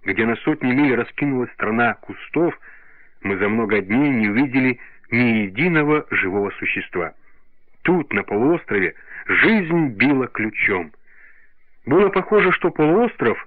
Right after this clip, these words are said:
и его узкий перешеек — это нечто вроде тупика, ловушки, в которую навечно попались все дикие животные провинции Чубут. Хотелось бы, чтобы правительство Аргентины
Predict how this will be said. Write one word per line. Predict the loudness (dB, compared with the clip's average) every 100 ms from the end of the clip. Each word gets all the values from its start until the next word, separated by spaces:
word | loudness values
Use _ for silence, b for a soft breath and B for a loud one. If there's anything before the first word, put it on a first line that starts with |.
| -6
и | 0
его | 0 2 2 2
узкий | -2 -4 -8
перешеек — | -4 0 2 4 4 4 -2 b b b b b b b b -20 -20 -2
это | 0 2
нечто | 2 2 2 2
вроде | 2 2 0
тупика, | -2 -4 -4 -6 -2 -2 -2 b -6
ловушки, | 0 0 2 0 -2 -4 -8 -20 b b b b b -12
в | -6
которую | -2 0 2
навечно | 2 2 2 0 -2 -4
попались | -2 2 2 2
все | -4 -2 -2
дикие | 0 -4 -2 2
животные | 2 2 0 -2 -2 -2
провинции | -2 -4 -2 -2 -4 -6 -4
Чубут. | -2 -2 -6 -12 -20 b b b b b b b -4
Хотелось | -2 0 2 2 0
бы, | -2 0 0 -2
чтобы | -4 -4 -2
правительство | -2 0 -2 -4 -8 -4 -2
Аргентины | 0 -2 -2 -4 0 0 0 -4